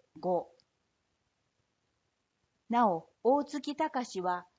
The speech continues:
すべて議長の表示です。議長は、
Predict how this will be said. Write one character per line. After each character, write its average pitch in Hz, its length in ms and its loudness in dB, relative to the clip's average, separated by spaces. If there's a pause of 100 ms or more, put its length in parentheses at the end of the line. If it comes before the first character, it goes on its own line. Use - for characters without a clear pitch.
す - 160 -10
べ 277 140 2
て 175 220 -4
議 247 160 -4
長 208 260 2
の 156 240 -2
表 165 320 -4
示 - 20 -10
で 156 140 -8
す。 - 300 -18 (1800)
議 285 160 0
長 180 360 0
は、 156 240 -10